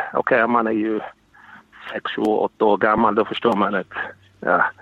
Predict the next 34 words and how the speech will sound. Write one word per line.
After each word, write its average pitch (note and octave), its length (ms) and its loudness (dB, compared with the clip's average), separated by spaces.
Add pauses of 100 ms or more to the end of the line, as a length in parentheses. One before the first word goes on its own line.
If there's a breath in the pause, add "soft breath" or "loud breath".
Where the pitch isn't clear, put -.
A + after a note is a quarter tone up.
(460 loud breath)
att - 180 -2
man G2+ 180 2
tror G#2+ 160 2
att - 80 0
man G#2 160 2
blir G#2 260 0
så - 60 -2
där. F2 140 2
Det A2 80 2
är G#2+ 40 2
normalt. F#2+ 420 0
Men F#2+ 120 -2
när G2 140 2
man C#3+ 160 2
är F#3+ 120 2
femton, F#3+ 420 -2
sexton G#2+ 400 0
och F#2+ 60 -6
tror F#2+ 140 -4
att, - 80 -10
ja, G#2 120 0
men G2 220 -6 (600 loud breath)
nu A2 180 0
jag A2 80 2
har A#2+ 180 4
de A2 100 -2
här G#2 100 2
gula G#2 360 0
skor G2 460 0
och G2 520 0
orangea G2+ 440 2
skor, G2 300 -2
det G#2+ 120 4
räcker. - 380 0